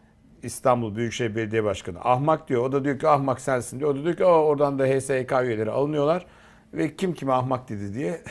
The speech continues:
<laughs> yargılama var. Biliyorum çok tuhaf geliyor kulağa ama ne yazık ki böyle bir şeyle karşı karşıyayız. Ee, Türkiye'de iyi şeyler de oluyor. <laughs> Diyeceksin ki ne gibi? İşte Canan Kaftancıoğlu dün tutuklanmıştı ya.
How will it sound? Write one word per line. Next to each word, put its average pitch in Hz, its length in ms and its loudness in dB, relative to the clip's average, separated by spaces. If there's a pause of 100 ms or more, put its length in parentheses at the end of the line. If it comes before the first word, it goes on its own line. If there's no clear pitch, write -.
<laughs> 151 160 -4
yargılama 117 520 -2
var. - 180 -10 (320)
Biliyorum 139 280 -4
çok 127 220 -4
tuhaf 127 280 2
geliyor 98 260 -6
kulağa 107 260 -6
ama 110 180 -8 (420)
ne 123 80 -2
yazık 113 260 -4
ki 110 120 -6
böyle 107 240 -2
bir 92 40 -12
şeyle 92 260 -8
karşı 87 300 -8
karşıyayız. - 540 -10 (960)
Ee, 131 380 6 (180)
Türkiye'de 208 400 2
iyi 220 100 0
şeyler 214 380 6
de 208 40 6
oluyor. 143 380 2 (840)
<laughs> 101 80 -8
Diyeceksin 143 520 -4
ki 120 140 -6
ne 127 100 0
gibi? 120 260 -6 (380)
İşte 113 180 -8
Canan 151 340 6
Kaftancıoğlu 170 600 4
dün 160 120 0
tutuklanmıştı 175 680 2
ya. 147 260 2